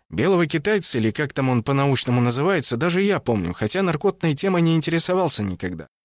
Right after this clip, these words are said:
Там действительно потребная доза такая маленькая, что соблюсти дозу у трясущихся торчков никогда не получалось. Героин эту синтетику с рынка выкинул, но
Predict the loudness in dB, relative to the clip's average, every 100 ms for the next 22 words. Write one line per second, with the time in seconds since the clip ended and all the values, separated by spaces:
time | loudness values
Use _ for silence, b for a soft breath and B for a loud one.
0 | -2 0 2 -2 -2 -2 0 0 0 0
1 | -2 0 0 0 2 0 -2 -2 -2 0
2 | 2 2 2 0 0 -2 0 0 0 0
3 | 0 0 -2 0 2 2 4 2 2 -2
4 | 0 -2 -2 -2 -2 -4 -2 -4 -2 -2
5 | -2 -6 _ _ _ -2 2 0 2 2
6 | 2 2 2 0 -4 -10 -18 _ _ _
7 | _ _ -4 0 2 2 2 0 0 0
8 | 0 -2 -2 -2 -2 0 0 2 0 0
9 | 0 -2 -2 -2 0 2 0